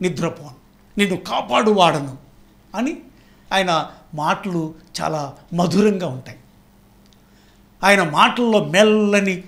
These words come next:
స్వరం ఉంటుంది, ఆయన మాటలలో ఆదరణ ఉంటుంది, ఆయన మాటలలో నిర్భరమైన శక్తి మనకు వస్తుంది.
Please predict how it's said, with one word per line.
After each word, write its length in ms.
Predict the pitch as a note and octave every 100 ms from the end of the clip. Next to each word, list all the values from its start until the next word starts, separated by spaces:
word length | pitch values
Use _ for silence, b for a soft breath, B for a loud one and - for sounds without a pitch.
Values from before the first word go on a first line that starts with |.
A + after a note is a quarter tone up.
| -
స్వరం 500 | - F3 F#3+ G#3 -
ఉంటుంది, 360 | D#3+ C3 C3 C#3 _ _ b b b
ఆయన 240 | G3 A3 E3+
మాటలలో 560 | F#3 A#3+ B3 A#3+ F3 B2
ఆదరణ 380 | D3+ G3+ A3 G#3+
ఉంటుంది, 520 | A3 G3 F3 F3 D#3 D#3+ _ _ b b b
ఆయన 180 | G3 G3
మాటలలో 720 | F3+ A3+ G#3+ A#3+ B3 A#3 - B B
నిర్భరమైన 880 | D#3+ G3+ D#3+ C3+ A#3 A#3 A#3 A3 F#3+ - b b b
శక్తి 500 | - - A3+ - -
మనకు 300 | C#4 A#3 G#3
వస్తుంది. 420 | F3+ - F3 C#3